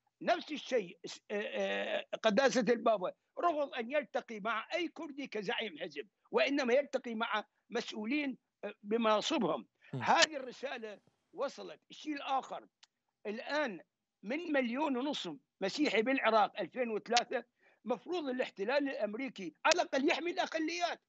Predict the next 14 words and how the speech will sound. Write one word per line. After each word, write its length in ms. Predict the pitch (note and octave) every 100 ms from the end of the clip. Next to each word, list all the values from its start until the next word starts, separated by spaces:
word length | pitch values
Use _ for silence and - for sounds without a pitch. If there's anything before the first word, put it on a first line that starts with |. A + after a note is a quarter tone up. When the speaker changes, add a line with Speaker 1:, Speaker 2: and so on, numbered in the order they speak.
| _ -
Speaker 1:
هكذا 460 | F4 - D4 C4+ C#4
عمل 180 | D4+
الاح-، 260 | C#4 C4 -
الاحتلال 760 | A3+ C#4+ - - A3+ A#3+ C4 B3+
البريطاني 680 | A#3 A#3+ - C4+ C4 G3+ - -
للعراق 520 | A#3+ A#3 G#3+ A3 G#3+
بالحرب 320 | G#3 - G#3+
العالمية 380 | G3+ F#3+ G3 G3+
الأولى، 280 | F3+ D#3+ B2+ - _
بينما 340 | - C#4+ C#4 C4
الضحية 480 | A3 B3 B3 F4 C#4+
الأولى 340 | C#4 D#4+ C#4+
الاحتلال 460 | A#3 - A3+ C#4+ C#4+
الأمريكي 520 | C#4 D4+ D4 C#4+